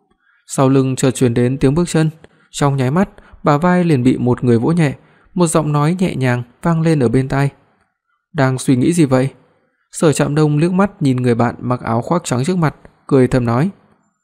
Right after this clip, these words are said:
"Còn có thể suy nghĩ gì nữa? Tất nhiên là suy nghĩ đến bà nội." Hai tay Tư Mã Hạo đút vào túi, nhìn thẳng về phía trước.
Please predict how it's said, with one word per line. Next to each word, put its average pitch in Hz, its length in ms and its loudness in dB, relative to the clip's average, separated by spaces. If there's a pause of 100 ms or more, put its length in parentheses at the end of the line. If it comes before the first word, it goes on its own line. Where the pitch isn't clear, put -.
(240)
"Còn 156 260 0
có 185 100 0
thể 170 200 4
suy 135 180 2
nghĩ 135 140 2
gì 156 140 2
nữa? 123 260 2 (400)
Tất 202 140 0
nhiên 185 260 2
là 147 140 2
suy 131 180 0
nghĩ 135 180 2
đến 147 180 2
bà 170 120 2
nội." 143 220 0 (840)
Hai 180 180 -4
tay 175 280 0
Tư 165 160 0
Mã 165 140 -2
Hạo 165 240 0
đút 135 180 -2
vào 123 120 2
túi, 127 300 2 (320)
nhìn 156 240 2
thẳng 123 240 -2
về 117 120 2
phía 120 140 0
trước. 180 240 -2